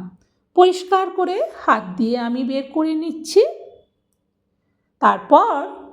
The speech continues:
কলাই বাটার সঙ্গে এই নিউটেলা পেস্টটাকে ভালো করে মিশিয়ে দেবো।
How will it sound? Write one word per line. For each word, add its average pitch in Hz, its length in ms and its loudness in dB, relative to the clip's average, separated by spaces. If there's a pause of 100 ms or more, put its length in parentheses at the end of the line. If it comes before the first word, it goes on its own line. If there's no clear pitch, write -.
(120)
কলাই 208 380 -2
বাটার 302 300 -4 (100)
সঙ্গে 403 360 -2 (400)
এই 220 100 -2 (140)
নিউটেলা 220 540 -4 (340)
পেস্টটাকে 381 680 -2 (460)
ভালো 196 240 -2 (120)
করে 233 160 0 (120)
মিশিয়ে 269 480 -4
দেবো। 175 300 -6